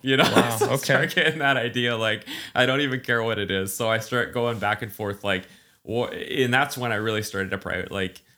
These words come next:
Speaker 1: identify what am I best at, right? 'Cause now I've tried a bunch of stuff. And the, the fifty mile didn't go great. It wasn't terrible, but I just, I felt like I really struggled with nutrition on the longer efforts. And I'm
Speaker 2: Mm-hmm.
Speaker 1: like,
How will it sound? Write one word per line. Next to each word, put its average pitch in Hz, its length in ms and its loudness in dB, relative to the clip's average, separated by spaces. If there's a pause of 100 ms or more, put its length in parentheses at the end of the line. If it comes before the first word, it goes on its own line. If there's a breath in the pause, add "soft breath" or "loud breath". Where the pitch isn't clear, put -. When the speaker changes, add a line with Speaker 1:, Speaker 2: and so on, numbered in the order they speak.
(120)
Speaker 1:
identify 98 560 0
what 107 180 -2
am 180 80 0
I 131 100 0
best - 440 -10
at, - 160 -10
right? 87 180 -6
'Cause 117 120 -10
now 147 160 0
I've 151 100 -4
tried 101 160 -2
a 90 40 -4
bunch 87 220 -6
of 98 80 -14
stuff. - 380 -14 (360 soft breath)
And 113 160 -2
the, 117 100 0 (100)
the 117 140 -6
fifty 135 320 -4
mile 110 280 0
didn't 160 300 -4
go 113 180 0
great. 95 400 -2
It - 80 -4
wasn't 117 400 -4
terrible, 104 480 -2
but 95 140 -2
I 90 80 0
just, 95 240 -8
I - 80 -20
felt 92 240 -6
like 95 120 -6
I 85 40 -12
really 101 300 -4
struggled 95 340 -4
with 92 100 -4
nutrition 85 460 -10
on 80 100 -10
the 80 80 -12
longer 82 420 -8
efforts. - 440 -12
And 78 100 -10
I'm 101 80 -2
Speaker 2:
Mm-hmm. 101 80 -2
Speaker 1:
like, 87 240 -6